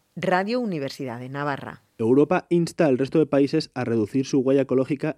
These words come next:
Speaker 2: y para ello el papel de la arquitectura va a ser vital. Miren Juaristi, quien ahora trabaja en el centro de investigación Eurac Research de Bolzano, Italia, ha recogido en su tesis doctoral diversas metodologías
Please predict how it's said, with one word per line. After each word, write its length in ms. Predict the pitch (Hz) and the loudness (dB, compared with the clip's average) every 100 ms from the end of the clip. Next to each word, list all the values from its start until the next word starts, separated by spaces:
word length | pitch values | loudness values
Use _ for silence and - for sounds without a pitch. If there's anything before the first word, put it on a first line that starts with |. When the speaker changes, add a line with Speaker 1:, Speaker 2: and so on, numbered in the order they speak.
| - | -6
Speaker 2:
y 120 | 117 | -6
para 240 | 107 104 | -4 -2
ello 320 | 139 139 143 - | -2 0 -2 -4
el 140 | 120 | -8
papel 260 | - 101 110 | -8 -6 -2
de 80 | 131 | 0
la 60 | |
arquitectura 560 | 127 - 117 113 135 156 120 | -2 -2 -6 2 2 2 -2
va 120 | 104 | -4
a 40 | 98 | -2
ser 160 | 107 | -4
vital. 380 | 95 95 135 92 _ _ - - - | -4 -2 -2 -2 _ _ -20 -20 -8
Miren 360 | 127 139 151 - | 2 2 2 -2
Juaristi, 680 | - 120 143 160 131 151 _ | -2 4 4 4 0 0 _
quien 160 | - 113 | -4 0
ahora 180 | 139 143 | 2 2
trabaja 280 | 139 147 | 2 0
en 60 | 120 | -4
el 100 | 95 | -6
centro 260 | - 127 135 | -6 0 2
de 60 | |
investigación 640 | 123 113 120 110 135 120 120 _ _ - | 2 0 -2 -2 0 0 -4 _ _ -2
Eurac 400 | 110 127 135 - | 4 4 4 -2
Research 560 | - 123 - 135 110 - - | -4 -4 0 -2 -4 -12 -4
de 200 | 117 98 | -2 0
Bolzano, 560 | 95 92 127 135 135 _ _ _ | 0 -2 -4 -2 -4 _ _ _
Italia, 480 | - 101 117 117 120 - - _ - | -12 -4 0 0 0 -6 -20 _ -6
ha 60 | 143 | -2
recogido 400 | 160 160 156 151 | 0 0 2 2
en 100 | 135 | 0
su 120 | 139 | 0
tesis 300 | 131 131 123 | 0 0 0
doctoral 440 | 123 123 135 165 | -2 2 2 2
diversas 520 | - 117 123 156 170 151 | 0 2 2 4 0 0
metodologías 760 | 151 147 120 110 - 110 127 | 0 2 2 0 -2 -4 -4